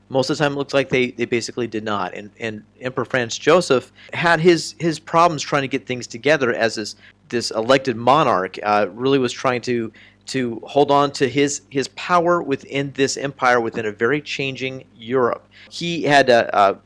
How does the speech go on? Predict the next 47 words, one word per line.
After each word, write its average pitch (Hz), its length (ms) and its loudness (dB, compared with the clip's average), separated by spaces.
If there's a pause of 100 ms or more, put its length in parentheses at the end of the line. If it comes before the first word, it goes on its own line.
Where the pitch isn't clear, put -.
enjoyed 135 400 2
a 110 160 2
great 151 320 6
respect - 380 0
from 123 120 -8
the 107 60 -10
people, 110 500 -2 (240)
at 113 120 -4
least 135 160 0
from 117 140 -4
the 110 100 -2
Austrian 123 480 2
aspect 98 420 -4
of 87 100 -16
things, 90 360 -10 (320)
and 131 200 0
considered 160 300 -2
himself 139 360 0
to - 60 -20
be 113 100 -6
very 98 220 -2
intelligent, 180 560 0
fair, 131 300 2
and 117 100 -4
steady. 101 520 0 (340)
Franz 135 260 2
Joseph, 143 440 4
uh, 120 100 4
contributed 120 640 0
to 123 100 -10
the 113 140 -2
outbreak 127 380 2
of 113 120 -6
World 117 140 0
War 117 120 6
One, 127 420 0 (320)
uh, 123 220 4
has 139 200 2
been 151 160 -2
a 139 40 -4
source 156 340 0
of 120 200 -6
a 135 100 -4
great 165 300 0
deal 151 140 -6
of 131 100 -2
contention. 117 560 -8